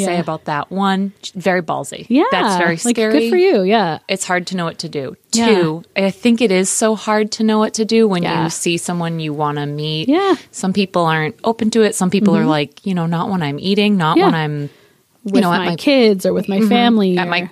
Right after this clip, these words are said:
Speaker 1: I'm at my
Speaker 2: Yeah.
Speaker 1: cousin's wedding, please.
Speaker 2: Yeah.
Speaker 1: This is a christening, ma'am. I'm at
Speaker 2: Yeah.
Speaker 1: a funeral, like, whatever it
Speaker 2: <laughs>
Speaker 1: is."
Speaker 2: Yes.
Speaker 1: Um,
Speaker 2: You become Will Ferrell and Wedding Crashers <laughs> and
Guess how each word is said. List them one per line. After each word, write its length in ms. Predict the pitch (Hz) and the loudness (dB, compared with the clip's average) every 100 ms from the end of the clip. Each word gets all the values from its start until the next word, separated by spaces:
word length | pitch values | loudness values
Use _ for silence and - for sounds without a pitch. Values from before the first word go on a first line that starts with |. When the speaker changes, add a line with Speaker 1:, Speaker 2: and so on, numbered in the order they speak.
| - | -10
Speaker 1:
I'm 100 | 185 | -6
at 100 | 165 | -4
my 100 | 147 | -4
Speaker 2:
Yeah. 80 | 156 | -4
Speaker 1:
cousin's 320 | 165 147 151 | -6 -6 -6
wedding, 300 | 202 202 208 | -2 0 0
please. 260 | 208 - 190 190 185 | -2 -2 0 0 -2
Speaker 2:
Yeah. 40 | |
Speaker 1:
This 200 | 175 - | -6 -8
is 100 | 151 | -8
a 60 | 147 | -8
christening, 520 | - 180 196 190 185 | -4 -4 -2 -4 -4
ma'am. 260 | 170 175 175 | -4 -2 -4
I'm 100 | 151 | -6
at 80 | 143 | -6
Speaker 2:
Yeah. 60 | - | -6
Speaker 1:
a 20 | |
funeral, 500 | - 180 165 165 160 | -2 0 0 0 -2
like, 260 | 135 254 | -2 -2
whatever 280 | 147 143 - | -2 -4 -4
it 100 | 131 | -4
Speaker 2:
<laughs> 140 | 202 202 | -2 0
Speaker 1:
is." 100 | 226 | 0
Speaker 2:
Yes. 300 | 208 175 185 - - - 466 427 - | -2 -2 -10 -14 -14 -8 -8 -8 -6
Speaker 1:
Um, 500 | 202 185 170 165 160 | -2 0 0 0 -2
Speaker 2:
You 60 | 202 | -2
become 320 | 185 185 175 | -2 -4 -8
Will 160 | 175 180 | -8 -8
Ferrell 500 | 196 196 196 190 190 | -6 -4 -2 -2 -4
and 240 | 175 180 | -6 -2
Wedding 320 | 262 269 214 | 0 0 0
Crashers 920 | 226 202 196 214 202 202 254 - - | 0 -2 0 0 0 2 0 0 0
<laughs> 0 | |
and 120 | 254 | 0